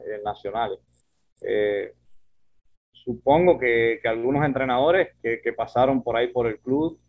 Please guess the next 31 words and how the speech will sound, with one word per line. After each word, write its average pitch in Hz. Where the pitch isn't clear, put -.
y 110
quizás 120
algunos 123
entrenadores 117
de, 120
de 113
la 107
liga, 160
eh, 110
pudieron 120
tomar 123
algunas 117
de 113
su, 107
de 110
sus 107
experiencias 110
dejadas. 120
Creo 107
que, 110
que 110
eso, 107
creo 104
que 110
eso 107
ha 113
sido 113
bueno. 117
Pero 117
nada, 117
eh, 107